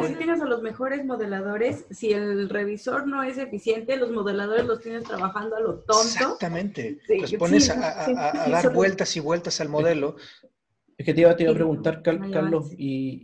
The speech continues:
Speaker 1: y a mí, ¿cómo es en México? Porque es buena, buena lo que, lo que aterrizaste el, el rol a algo que está sucediendo. Eso es lo, eso es importante. ¿Por qué? Porque eso es lo que hace el bim, tratar de empezar a, a,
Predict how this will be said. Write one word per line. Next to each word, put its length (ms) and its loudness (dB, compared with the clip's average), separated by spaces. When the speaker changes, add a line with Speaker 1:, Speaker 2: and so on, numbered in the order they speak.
Speaker 1:
y 20 -2
a 80 4
mí, 300 -2
¿cómo 240 0
es 80 0
en 100 2
México? 400 -4
Porque 480 -8
es 160 -2
buena, 240 4
buena 320 0
lo 140 -2
que, 260 -2
lo 100 0
que 420 -2
aterrizaste 720 -2
el, 140 -2
el 160 -2
rol 400 0
a 80 -2
algo 160 2
que 80 -6
está 180 0
sucediendo. 760 -4
Eso 220 -4
es 80 2
lo, 160 -2
eso 160 -4
es 60 -2
importante. 520 -4
¿Por 160 -10
qué? 100 -6
Porque 360 -4
eso 200 -4
es 20 4
lo 80 4
que 80 2
hace 100 2
el 80 2
bim, 180 4
tratar 320 2
de 80 2
empezar 380 0
a, 80 2
a, 360 -4